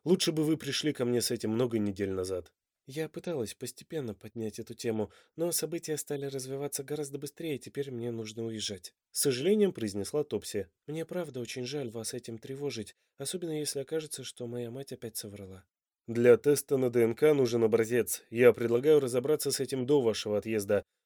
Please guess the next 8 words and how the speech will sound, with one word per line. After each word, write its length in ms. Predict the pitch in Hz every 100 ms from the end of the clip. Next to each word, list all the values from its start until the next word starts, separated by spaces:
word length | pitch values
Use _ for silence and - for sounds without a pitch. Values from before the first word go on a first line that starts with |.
| -
Просто 320 | 180 - 151
сообщите 500 | 135 120 - 165 160
мне, 220 | 151 151
что 320 | - - 180
вы 180 | 110 107
организовали 800 | - 107 104 104 101 117 165 151
для 200 | 123 113
этого», 440 | 95 98 95 90